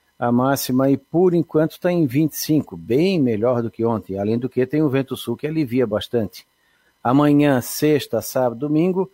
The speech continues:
entre nublado, aberturas de sol, nublado, alguma chance de chuva, não tem hora definida, pode ser que seja muito mais tempo nublado, é, sem chuva do que com chuva.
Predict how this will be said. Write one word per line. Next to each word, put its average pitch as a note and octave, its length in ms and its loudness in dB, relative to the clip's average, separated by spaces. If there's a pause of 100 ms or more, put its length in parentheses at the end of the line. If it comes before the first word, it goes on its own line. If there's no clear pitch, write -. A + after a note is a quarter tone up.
(300)
entre C#3+ 360 0
nublado, D#3 580 0
aberturas B2+ 460 -4
de C3 100 -6
sol, D#3 420 0
nublado, C#3 560 -2
alguma A#2+ 320 -2
chance B2+ 300 -6
de - 80 -12
chuva, D3+ 500 -4 (120)
não A2+ 180 -4
tem B2 220 -2
hora B2 260 0
definida, A2+ 500 -4
pode - 240 -6
ser B2 120 -8
que - 120 -16
seja A2+ 300 -4 (280)
muito C#3+ 300 -2
mais C3 220 -2
tempo B2 320 -4
nublado, A2+ 500 -2
é, G2 360 -4
sem A#2+ 240 -4
chuva B2 260 -6
do A2+ 80 -8
que A2 100 -8
com A#2+ 160 -8
chuva. D3 400 -4